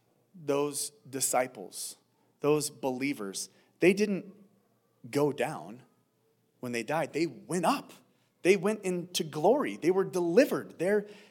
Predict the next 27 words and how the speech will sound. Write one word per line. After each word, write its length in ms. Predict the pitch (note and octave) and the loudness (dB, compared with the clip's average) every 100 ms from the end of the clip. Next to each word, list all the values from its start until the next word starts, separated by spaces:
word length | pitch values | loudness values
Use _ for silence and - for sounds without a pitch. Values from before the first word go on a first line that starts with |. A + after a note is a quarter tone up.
| - | -2
i-, 60 | |
i-, 260 | F3+ - F3+ | 0 0 -4
in 180 | F#3+ F#3 | -2 -4
glory 360 | E3 F3 G#3+ G#3 | 0 4 6 4
right 260 | G#3 G#3+ | -2 -2
now. 500 | F3 G#3 C#4+ A#3 - - _ _ - | -2 -4 -4 -6 -12 -20 _ _ 2
Uh, 180 | F#3 E3 | 4 4
this 300 | D#3+ G#3 - | 4 4 4
psalm 360 | A3 A#3+ C#4 | 4 4 4
that 100 | G3 | 0
we're 160 | D#3 D3+ | 0 0
reading 340 | D#3 A3 F3 | 0 0 -2
tonight, 440 | B2+ D3 F3 F3 - - - | -6 -4 -2 -2 -6 -16 -6
i-, 20 | F3+ | -2
it's 380 | F#3 F3+ F3 | 0 0 0
not 220 | F3+ G#3 A3 | 2 2 2
a 80 | E3 | 0
protection 640 | - D#3+ E3+ G3 - E3+ | 0 -2 -2 -2 -2 -4
policy 720 | - C#3+ D3 C3+ - - - _ _ _ _ _ _ _ _ - C3+ | 0 4 4 2 -2 -6 -14 _ _ _ _ _ _ _ _ -2 4
against 340 | D#3 D3+ - - - _ | 6 4 0 -8 -20 _
all 560 | D3 E3 G3 G3 F#3+ - | 8 8 8 6 0 -4
calamity 420 | - D3+ D3+ D#3 B2+ | -6 -2 -2 -2 -4
that 120 | A2 | -6
could 140 | - - | -12 -10
come 160 | A#2 | -8
against 340 | G2 G2+ - - | -8 -6 -8 -8
us. 380 | - - - | -10 -10 -12